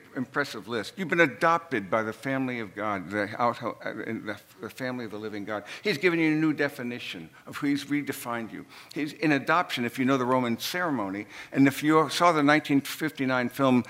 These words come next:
version of Ben-Hur, you'll remember that Quintus Arrius, um, actually, who was rescued by Ben-Hur, actually adopts Ben-Hur as his own son to replace the son who he once had, who was lost. And there's a marvelous moment there,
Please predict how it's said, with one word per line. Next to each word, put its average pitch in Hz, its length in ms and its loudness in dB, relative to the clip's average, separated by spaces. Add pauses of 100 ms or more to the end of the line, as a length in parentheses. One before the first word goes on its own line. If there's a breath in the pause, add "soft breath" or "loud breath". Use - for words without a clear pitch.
(200 loud breath)
version 117 480 4
of 101 240 -4 (100)
Ben-Hur, 113 640 0 (160 loud breath)
you'll 131 140 2
remember 156 360 6
that 131 220 0
Quintus 160 480 -4
Arrius, 131 640 -2 (260 loud breath)
um, 113 420 4 (400)
actually, 131 380 2
who 123 80 -4
was 110 160 -4
rescued 135 440 0
by 110 160 0
Ben-Hur, 117 720 -2 (360 loud breath)
actually 151 380 6
adopts 143 480 2
Ben-Hur 135 640 2 (180 loud breath)
as 113 200 2
his 117 180 -2
own 117 240 2
son 110 420 -2 (220)
to - 80 -12
replace 127 480 -2
the 110 80 -6
son 113 320 -2
who 110 160 -8
he 107 160 -8
once 107 320 -6
had, 95 380 -4
who 107 100 -6
was 92 160 -8
lost. 90 380 -6 (800 loud breath)
And 156 140 10
there's 151 140 10
a 143 80 10
marvelous 202 800 4
moment 143 440 0
there, 87 260 -6